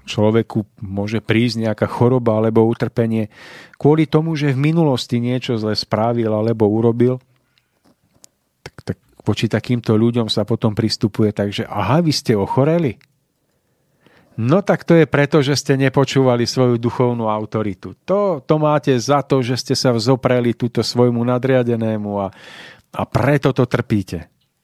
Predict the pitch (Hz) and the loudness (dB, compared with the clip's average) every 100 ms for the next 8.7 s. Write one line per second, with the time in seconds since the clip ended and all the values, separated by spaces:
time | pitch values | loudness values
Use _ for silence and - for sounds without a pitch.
0 | _ _ _ _ _ _ _ _ _ - | _ _ _ _ _ _ _ _ _ -20
1 | - 98 95 117 110 123 120 117 - 113 | -8 -6 0 0 2 0 0 -2 -6 -8
2 | - 123 123 127 107 117 123 127 123 117 | 0 0 2 -2 0 -2 -2 -2 -2 -4
3 | 117 120 120 123 120 113 113 110 113 110 | -4 -4 -2 0 0 0 -2 -2 -2 -2
4 | 104 101 95 - 190 - 196 175 - 160 | -2 -4 -10 -4 -4 0 2 2 2 0
5 | 147 127 117 - 127 120 104 107 92 90 | 0 -2 -6 -4 -4 -2 -2 -4 -6 -14
6 | _ _ _ _ _ - - - - - | _ _ _ _ _ -20 -20 -20 -20 -10
7 | - 113 113 127 139 170 135 104 131 135 | 0 0 0 2 2 4 0 0 0 0
8 | 131 117 95 92 - 127 | 0 -2 -4 -4 2 2